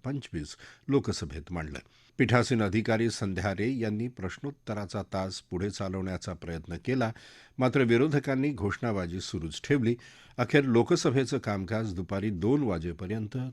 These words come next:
तहकूब करण्यात आलं. दरम्यान, नगरविकास मंत्री मनोहर लाल यांनी लोकसभेत सांगितलं की स्मार्ट सिटी प्रकल्पांतर्गत देशभरात एक लाख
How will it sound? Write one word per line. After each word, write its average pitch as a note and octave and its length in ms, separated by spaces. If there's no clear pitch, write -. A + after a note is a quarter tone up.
तहकूब F#2 420
करण्यात D2 380
आलं. D#2 160
दरम्यान, C3+ 380
नगरविकास D#3 760
मंत्री A#2+ 340
मनोहर A2+ 420
लाल A2+ 300
यांनी A2 380
लोकसभेत G2+ 580
सांगितलं G#2+ 640
की G#2+ 180
स्मार्ट B2 560
सिटी B2+ 380
प्रकल्पांतर्गत G2 1120
देशभरात C3+ 540
एक C#3+ 300
लाख C3+ 160